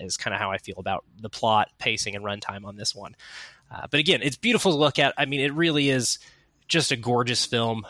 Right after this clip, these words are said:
Uh, I, I think we can get more into the World War Two-ness, the, uh,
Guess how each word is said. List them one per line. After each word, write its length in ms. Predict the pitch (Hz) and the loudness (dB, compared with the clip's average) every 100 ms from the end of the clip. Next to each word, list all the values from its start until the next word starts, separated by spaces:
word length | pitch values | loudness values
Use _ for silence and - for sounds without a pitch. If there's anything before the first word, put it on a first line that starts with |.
| - - | -14 -4
Uh, 60 | |
I, 340 | 110 101 92 113 | 0 2 2 2
I 60 | 127 | 0
think 180 | 143 | -2
we 80 | 123 | -4
can 300 | - 117 113 131 | -4 -6 -8 -8
get 200 | 120 131 | -2 -2
more 320 | 143 139 127 | 0 2 2
into 460 | 127 123 - 123 117 | 2 0 -2 -2 -2
the 220 | 107 104 | -4 -4
World 300 | 113 131 120 | 0 0 0
War 160 | 110 110 | -2 -4
Two-ness, 720 | - 180 170 165 147 - - 113 | 0 0 2 2 2 0 -4 -8
the, 340 | 110 107 104 | -6 -4 -4
uh, 360 | 98 98 95 | -4 -4 -6